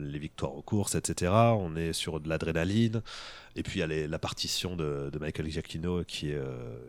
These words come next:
qui est dans la veine de celle des Indestructibles. On est sur une sorte de,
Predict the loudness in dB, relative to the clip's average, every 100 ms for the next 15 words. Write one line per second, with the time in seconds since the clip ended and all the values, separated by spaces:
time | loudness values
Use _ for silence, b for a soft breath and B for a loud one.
0 | -12 -4 -2 0 0 0 -2 -4 -4 -4
1 | -4 -2 -4 -2 4 4 4 0 -2 -4
2 | -8 -10 -12 -10 -8 -2 -2